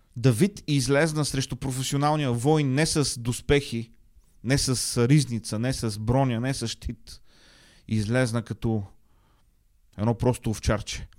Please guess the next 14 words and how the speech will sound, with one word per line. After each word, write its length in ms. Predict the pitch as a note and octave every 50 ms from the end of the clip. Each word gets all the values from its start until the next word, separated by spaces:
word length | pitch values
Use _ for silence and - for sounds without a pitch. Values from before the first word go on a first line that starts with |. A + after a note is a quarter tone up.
| - -
И 80 | - B2
затова 340 | A#2 B2+ - D#3 D#3 D#3 -
първите 340 | F3 F3+ E3+ D#3+ D#3+ D3+
думи 280 | C3+ B2+ D#3 F#3 D#3+ D3
на 100 | C3 B2
Голят, 680 | A2+ A2+ A#2+ B2+ B2+ C#3 C#3 - - - - - - - _ - _ _ - _ _ _ _ _ _ -
когато 320 | - A#2 C3 C3+ A2+ B2+
видя 200 | A#2+ A#2+ A#2+ C3
Давид, 280 | A#2+ A#2+ A#2 C3+ B2 G#2+
бяха: 240 | A#2+ C3+ C3+ - C3
„Аз 140 | C3+ C#3 -
куче 340 | - - E3+ F3 - - A3+
ли 100 | G3+ E3
съм?“ 280 | - - A#2+ G2+ F2+